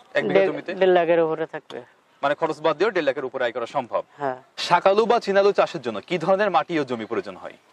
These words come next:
Speaker 2: যে কোনো মাটিতে হবে, কিন্তু আপনার বেলে মাটি হলে ভালো হয়, উঁচু জমি, যাতে পানি না দাঁড়ায়। পানি দাঁড়ালে আলু গাছ, আহ, মাটি চেপে গেলে তখন আর ইয়ে হয় না, ওই আলুটা বড় হয় না, ছোট হয়ে যায়।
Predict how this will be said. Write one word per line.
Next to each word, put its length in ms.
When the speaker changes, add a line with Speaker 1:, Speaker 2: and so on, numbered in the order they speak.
Speaker 2:
যে 100
কোনো 180
মাটিতে 300
হবে, 200
কিন্তু 260
আপনার 260
বেলে 240
মাটি 200
হলে 180
ভালো 240
হয়, 180
উঁচু 220
জমি, 300
যাতে 220
পানি 220
না 140
দাঁড়ায়। 340
পানি 340
দাঁড়ালে 460
আলু 180
গাছ, 240
আহ, 440
মাটি 240
চেপে 300
গেলে 320
তখন 240
আর 140
ইয়ে 180
হয় 140
না, 200
ওই 180
আলুটা 480
বড় 180
হয় 120
না, 160
ছোট 120
হয়ে 160
যায়। 140